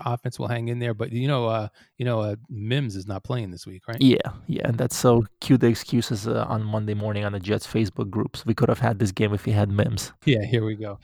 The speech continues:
Speaker 1: If only Mims would have given his usual forty-five yards, we might have won this game.
Speaker 2: <laughs> As far as the score, yeah, I'm gonna throw it out. Uh, I see the Seahawks winning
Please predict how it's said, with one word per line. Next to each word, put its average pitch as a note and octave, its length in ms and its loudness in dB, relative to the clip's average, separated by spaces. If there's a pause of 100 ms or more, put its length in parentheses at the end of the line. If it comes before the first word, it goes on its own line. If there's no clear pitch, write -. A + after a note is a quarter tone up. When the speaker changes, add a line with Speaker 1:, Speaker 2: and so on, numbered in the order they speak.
Speaker 1:
If - 240 6
only D3 180 8
Mims C3 400 4
would A#2+ 140 6
have A2 220 0
given B2 260 0
his G#2 180 0
usual A#2+ 320 2
forty-five A2+ 680 -2
yards, G#2+ 300 -4
we G#2 80 -6
might A#2+ 120 6
have - 140 6
won - 220 6
this - 280 10
game. F4+ 140 8
Speaker 2:
<laughs> - 40 -16 (460)
As - 200 6
far C#3 180 6
as C#3+ 140 4
the C#3+ 80 2
score, D#3+ 340 0
yeah, C3+ 240 4
I'm A#2 100 2
gonna A#2+ 200 2
throw B2 240 4
it B2 60 4
out. A#2+ 300 2
Uh, A2 140 6
I G#2 120 2
see A#2 160 2
the A2+ 100 2
Seahawks B2+ 500 2
winning A#2 320 2